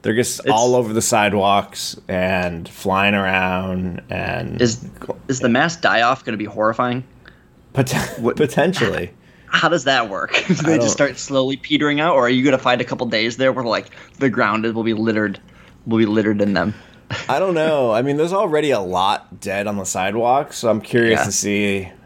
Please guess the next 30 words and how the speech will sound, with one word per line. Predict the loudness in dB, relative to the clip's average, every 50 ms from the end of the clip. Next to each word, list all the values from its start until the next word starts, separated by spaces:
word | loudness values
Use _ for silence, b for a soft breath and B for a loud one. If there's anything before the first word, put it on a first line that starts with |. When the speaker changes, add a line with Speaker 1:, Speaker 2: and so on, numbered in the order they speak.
| -20 -12 -6
Speaker 1:
if | -6 -4 -4
it's, | -4 -6 -6 -6 -6
like, | -4 -4 -4 -4 -8
just | -8 -8 -8 -4 0
much | 2 2 2 2 0 -2 -2
more, | -2 -2 0 0 0 0 2 4 4 4 4
if | 2 2 2
it's, | 0 0 0
like, | -4 -4 -4 -8 -12 -12 -10 -10 -6
different | 0 0 0 0 2 0 0 0
than | -2 -2
how | 2 2 4 4
it | 4 2
is | 0 0 0
right | -2 -2 0 0
now, | 2 2 2 2 2 2 0
or | 0 0 -2
if | 0
it | -2 -4
just | -4 -4 -8 -4
kinda | -2 -2 -2
just | -2 -2 -4 -4
Speaker 2:
Mm-hmm. | -2
Speaker 1:
carries | 0 0 0 0 0 -2 -2
on | -2 -2 -2
the | -2
way | -2 -2 -2
it | 0
has | 2 0 0 0 -2 -6
been. | -6 -6 -6 -6 -10